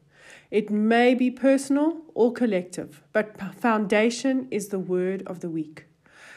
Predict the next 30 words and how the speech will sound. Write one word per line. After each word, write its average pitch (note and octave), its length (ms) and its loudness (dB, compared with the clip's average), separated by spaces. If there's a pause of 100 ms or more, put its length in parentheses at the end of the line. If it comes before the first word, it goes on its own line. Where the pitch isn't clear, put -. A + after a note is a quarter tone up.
(140)
The A#3 100 2
zero G#3+ 760 4
is A3 160 -2
a G#3+ 80 2
messenger G#3+ 760 -2 (300)
that G#3 140 -4
what A3+ 280 2
you B3 80 4
brave B3 640 2
doing A#3 320 2
differently G#3+ 760 -2 (140)
during B3 420 2
this C4+ 260 0
week F#3+ 460 -6
could A3 160 -4
have G#3+ 220 -2
a - 20 -2
lasting F#3 580 0
impact. E3 560 -10 (640)
It's A3+ 180 -2
another C4+ 340 4
step D4 480 2
closer A3+ 400 0
to - 200 -6
what F3+ 220 -2
transformation G#3 920 -2
looks G3 260 -4
like D#3+ 240 -4
for - 100 -10
you, - 300 -10